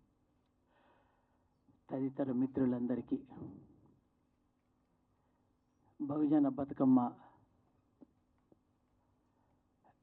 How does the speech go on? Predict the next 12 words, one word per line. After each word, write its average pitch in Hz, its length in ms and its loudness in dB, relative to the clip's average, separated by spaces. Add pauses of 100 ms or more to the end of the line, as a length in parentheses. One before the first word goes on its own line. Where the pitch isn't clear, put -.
(960)
పండగకి 147 460 4
ముందు 156 400 4 (1900)
కొన్ని 139 260 2
పదాలు, 147 720 0
కొన్ని 135 240 2
రాగాలు, 139 680 4 (2250)
కొన్ని 135 320 0
చక్కటి 143 540 -4
భావాలు, 143 680 6 (420)
లక్ష్యాలు, 143 640 0
ధ్యే-, 143 320 4
ధ్యేయాలని 147 1000 8